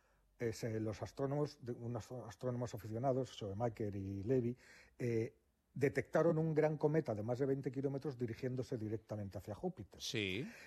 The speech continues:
Speaker 1: Y que todos los astrónomos entonces enfocaron ese cometa con todos los telescopios, hablamos del año noventa y cuatro, para ver qué pasaba. ¿Y qué es lo que pasó? Pues que la gravedad de Júpiter rompió ese cometa en veintitantos pedazos,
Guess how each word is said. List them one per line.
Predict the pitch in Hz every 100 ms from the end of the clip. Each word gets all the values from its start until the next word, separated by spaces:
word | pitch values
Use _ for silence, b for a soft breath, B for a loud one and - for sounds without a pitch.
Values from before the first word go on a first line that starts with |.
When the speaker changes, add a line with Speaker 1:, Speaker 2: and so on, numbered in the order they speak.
| B
Speaker 1:
Y | 180
que | - 123
todos | - 147 147 143
los | 147 -
astrónomos | 131 - 160 151 143 147
entonces | 139 156 147 120 123
enfocaron | 110 - 98 120 139
ese | 135 131
cometa | 147 147 143 147
con | 117 107
todos | 123 127
los | 131 -
telescopios, | 139 139 - 139 151 -
hablamos | 101 110 117
del | 107
año | 117 120
noventa | 117 120 117 120
y |
cuatro, | 113 139 123 156 - B B B
para | 123 104
ver | 127
qué | 113 98
pasaba. | 107 - 190 160 95 _ _ b b b b b b
¿Y | - 135
qué | 170
es | 156
lo | 151
que | 131
pasó? | - 123 208 202
Pues | 113
que | - 120 127
la | 120 113
gravedad | 107 107 107 117
de | 135
Júpiter | - 156 135 120
rompió | 107 113 110 131 139
ese | 160
cometa | 135 151 123 113
en | 110 110
veintitantos | 120 110 110 127 139 143 -
pedazos, | 156 156 147 127 92